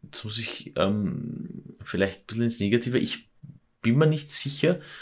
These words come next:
ob ich den so hoch draften würde. Weil's einfach dieses, die Breite ist für mich im Wide Receiver Core nicht da.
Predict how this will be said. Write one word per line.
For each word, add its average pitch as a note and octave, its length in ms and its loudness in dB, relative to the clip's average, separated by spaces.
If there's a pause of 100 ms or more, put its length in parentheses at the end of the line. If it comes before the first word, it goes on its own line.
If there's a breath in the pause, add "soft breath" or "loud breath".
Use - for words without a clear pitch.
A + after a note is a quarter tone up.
(340 loud breath)
ob - 240 0
ich C#3+ 320 -2 (120)
den A#2 300 4
so C#3+ 300 0
hoch - 460 0 (440)
draften - 400 -2
würde. - 200 -16 (640)
Weil's F#2+ 220 2
einfach B2 380 2 (340)
dieses, A#2 580 2 (340 soft breath)
die C#3+ 60 2
Breite B2 400 6
ist C#3+ 80 4
für A2 120 4
mich G#2 220 0
im G2 120 0
Wide D#2+ 180 0
Receiver E2 340 -2
Core D2+ 200 0
nicht - 180 -8
da. D2+ 160 0